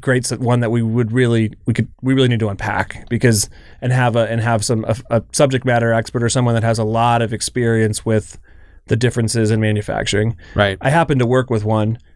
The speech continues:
Speaker 2: Oh, yeah.
Speaker 1: That's, that, that's, he's, that's his superpower is manufacturing. And so I li-, I'm glad that you brought that up, though, because it's,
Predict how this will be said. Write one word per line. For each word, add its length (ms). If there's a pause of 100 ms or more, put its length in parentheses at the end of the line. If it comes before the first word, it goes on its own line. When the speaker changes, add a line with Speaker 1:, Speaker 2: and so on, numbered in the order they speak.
(240)
Speaker 2:
Oh, 240
yeah. 360
Speaker 1:
That's, 340 (100)
that, 220
that's, 240
he's, 300
that's 240
his 140
superpower 600
is 80
manufacturing. 720
And 140
so 300 (560)
I 60
li-, 160
I'm 80
glad 180
that 80
you 80
brought 240
that 120
up, 160
though, 140
because 300
it's, 220